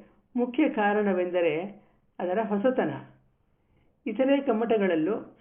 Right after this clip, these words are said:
ತರಬೇತಿ ಕೇಂದ್ರಗಳಲ್ಲೂ ತರಬೇತಿ ನೀಡುವವರು ಮತ್ತು ತರಬೇತಿ ಪಡೆಯುವವರು ಎಂಬ ಎರಡು ವರ್ಗಗಳುಂಟು. ಅತಿಥಿ ಭಾಷಣಕಾರರು ಉಪನ್ಯಾಸ ಮಾಡುವವರೇ ಆಗಿರುತ್ತಾರೆ.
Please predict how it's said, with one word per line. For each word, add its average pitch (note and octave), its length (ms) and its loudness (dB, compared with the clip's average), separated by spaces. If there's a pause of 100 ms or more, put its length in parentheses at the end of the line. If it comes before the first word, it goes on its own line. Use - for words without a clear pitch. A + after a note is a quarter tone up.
(140)
ತರಬೇತಿ A#3+ 480 -4
ಕೇಂದ್ರಗಳಲ್ಲೂ G3 760 0 (240)
ತರಬೇತಿ A#3 480 0
ನೀಡುವವರು G3 600 2 (400)
ಮತ್ತು F3 280 -4 (540)
ತರಬೇತಿ A#3 460 0
ಪಡೆಯುವವರು G3 720 0 (520)
ಎಂಬ F3+ 220 -4 (120)
ಎರಡು A#3 280 4
ವರ್ಗಗಳುಂಟು. F#3 760 2 (1300)
ಅತಿಥಿ B3+ 340 2
ಭಾಷಣಕಾರರು F#3 920 0
ಉಪನ್ಯಾಸ A#3+ 760 0
ಮಾಡುವವರೇ G3 680 0
ಆಗಿರುತ್ತಾರೆ. D3+ 960 -8